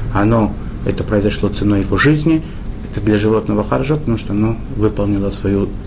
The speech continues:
свое предназначение, свою цель в этом мире. Дало силу человеку, дало возможности какие-то человеку. Но это должно происходить в четком соответствии с правилом таким, что, во-первых, это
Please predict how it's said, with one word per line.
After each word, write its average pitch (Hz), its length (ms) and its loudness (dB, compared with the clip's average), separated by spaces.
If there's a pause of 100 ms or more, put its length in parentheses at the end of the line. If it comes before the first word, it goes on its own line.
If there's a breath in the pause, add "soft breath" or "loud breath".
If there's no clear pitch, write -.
свое 101 240 2
предназначение, 104 800 2
свою 95 200 0
цель 104 260 0
в 98 80 -2
этом 95 320 0
мире. 90 180 0 (580 loud breath)
Дало 98 200 2
силу 95 320 2
человеку, 107 480 2
дало 90 200 0
возможности 120 640 2
какие-то 104 360 -2
человеку. 98 560 -4 (400 loud breath)
Но 110 340 4 (800 loud breath)
это - 240 2
должно 117 340 2
происходить 107 920 0 (120)
в 101 480 2
четком 127 340 0
соответствии 110 720 0
с 104 440 2 (640)
правилом 113 400 2
таким, 87 320 -4 (420 loud breath)
что, - 180 -2
во-первых, 98 640 2
это 104 300 -2